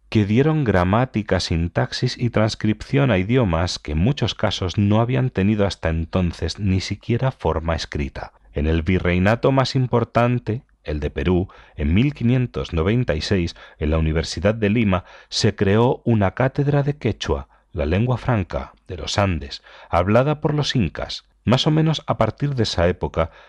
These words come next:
nadie podía ser ordenado sacerdote católico en el virreinato si no demostraba que conocía bien el quechua, al que los religiosos habían dado forma escrita. Y lo mismo pasó con otras lenguas, el náhuatl, el guaraní,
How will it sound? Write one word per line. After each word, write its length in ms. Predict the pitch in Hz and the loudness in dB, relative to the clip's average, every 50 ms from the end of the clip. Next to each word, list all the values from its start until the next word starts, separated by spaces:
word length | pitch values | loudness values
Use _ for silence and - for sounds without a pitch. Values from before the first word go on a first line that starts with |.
| _ _ _ _ - | _ _ _ _ -2
nadie 360 | 92 80 82 82 85 90 92 | 0 2 2 2 2 0 0
podía 380 | - - 87 82 90 98 95 | 0 0 0 2 2 0 0
ser 180 | - - - 90 | 0 0 2 2
ordenado 460 | 92 90 87 - 87 92 98 98 104 | 2 2 2 0 0 2 2 0 0
sacerdote 640 | 95 - - 92 - - 92 85 92 107 107 - - | -2 -4 -6 -4 -4 -4 -2 0 0 0 0 -2 -4
católico 520 | - 120 113 - - 117 123 139 139 - | -2 -4 -2 0 0 0 0 0 0 0
en 60 | 117 98 | 0 2
el 160 | 92 92 90 | 0 0 0
virreinato 680 | 92 101 98 90 87 87 92 101 113 117 - - 90 - - - - - - | 0 -2 0 0 0 0 2 2 2 2 0 -2 -2 -4 -6 -14 -20 -18 -10
si 220 | - - - 120 | -6 0 2 4
no 120 | 113 135 147 | 4 4 4
demostraba 640 | 147 160 156 151 143 - - - 143 143 139 147 139 | 2 2 2 2 0 -2 -2 0 0 2 2 0 -2
que 120 | - 135 | -2 0
conocía 560 | - 123 113 104 104 - - - 127 123 120 | 0 2 2 2 0 -2 -2 0 2 2 2
bien 240 | 117 113 127 135 123 | 2 2 2 2 2
el 160 | 107 92 - | 2 0 -2
quechua, 540 | - - 143 135 - - - 82 69 69 - _ _ _ - - - - | -2 -2 -2 -2 -2 -2 0 0 0 -2 -4 _ _ _ -20 -20 -6 -2
al 180 | - 80 82 | -2 0 0
que 120 | - - 98 | 0 0 2
los 200 | 90 87 - - | 2 0 0 0
religiosos 720 | 90 82 82 82 - - - 117 107 - 120 117 - - - | -2 -2 -2 -2 -2 0 0 0 0 0 -2 -4 -4 -6 -6
habían 480 | - 92 87 90 98 107 110 113 113 113 | -4 -2 0 2 2 2 2 2 2 2
dado 260 | 113 120 123 110 90 | 2 2 2 0 -2
forma 320 | 76 - - 82 78 76 71 | -2 -2 -2 -2 -2 -2 -4
escrita. 520 | - - - - 76 69 - 65 58 - _ _ _ _ _ _ | -6 -6 -6 -6 -6 -6 -6 -10 -12 -14 _ _ _ _ _ _
Y 100 | - 87 | -2 0
lo 100 | 82 87 | 2 4
mismo 380 | 90 101 107 107 127 131 127 - | 4 2 2 2 2 0 2 2
pasó 300 | - 135 - - 117 - | 0 0 0 0 -2 0
con 180 | - 113 117 | 2 0 0
otras 300 | 127 - - 98 90 - | 0 0 -2 -2 -2 0
lenguas, 520 | 120 117 117 113 95 76 73 67 - - _ _ _ _ _ _ _ | 0 2 2 2 2 0 -2 -2 -4 -10 _ _ _ _ _ _ _
el 220 | - 104 98 95 | -2 0 2 4
náhuatl, 520 | 95 92 85 82 110 110 120 135 - - - - _ _ _ | 4 2 2 2 2 2 0 0 -4 -10 -18 -20 _ _ _
el 100 | - 82 | -2 0
guaraní, 600 | 85 87 85 80 80 82 92 104 113 127 131 - | 2 2 2 2 2 0 0 0 0 -2 -4 -6